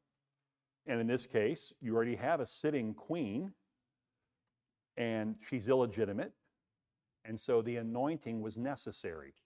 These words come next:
to show, no, this is God's choice. So the anointing was important. Uh,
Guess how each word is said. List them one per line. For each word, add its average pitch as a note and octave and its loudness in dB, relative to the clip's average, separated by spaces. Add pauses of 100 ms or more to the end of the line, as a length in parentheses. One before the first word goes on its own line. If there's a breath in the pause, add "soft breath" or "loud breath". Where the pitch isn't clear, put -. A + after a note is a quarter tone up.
(140)
to G#2 -8
show, G#2+ 0 (260)
no, F2+ -2 (180)
this D3 2
is G2+ -8
God's G2+ -8
choice. - -18 (800)
So A2 -2
the G#2+ -2
anointing A2+ -2
was G2 -4
important. G2 -2 (1160)
Uh, F#2+ -2